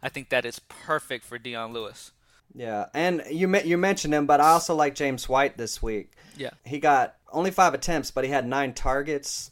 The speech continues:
Speaker 2: last week. We all know how Jacksonville is good at shutting down opposing wide receivers. James White might be in line for an increased workload.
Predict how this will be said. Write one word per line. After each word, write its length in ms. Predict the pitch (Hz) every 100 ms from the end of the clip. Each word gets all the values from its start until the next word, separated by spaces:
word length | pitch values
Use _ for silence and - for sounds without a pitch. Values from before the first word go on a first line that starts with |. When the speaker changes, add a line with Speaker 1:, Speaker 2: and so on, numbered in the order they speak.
| _
Speaker 2:
last 420 | 127 139 139 -
week. 440 | 151 151 143 - -
We 200 | 135 139
all 100 | 156
know 160 | 151
how 160 | 147 135
Jacksonville 640 | 127 135 131 127 131 123
is 160 | 117 107
good 220 | 131 127
at 100 | 113
shutting 300 | - 123 120
down 400 | 120 120 117 113
opposing 480 | - 107 131 117 120
wide 180 | 120 113
receivers. 680 | 107 - 151 151 156 143 - - -
James 240 | - 151 156
White 180 | 151 131
might 240 | 135 110
be 180 | 135 127
in 200 | - 123
line 260 | 123 123 120
for 320 | - 123 117
an 220 | - 113
increased 580 | 113 - 139 120 - -
workload. 640 | 117 113 - 110 104 101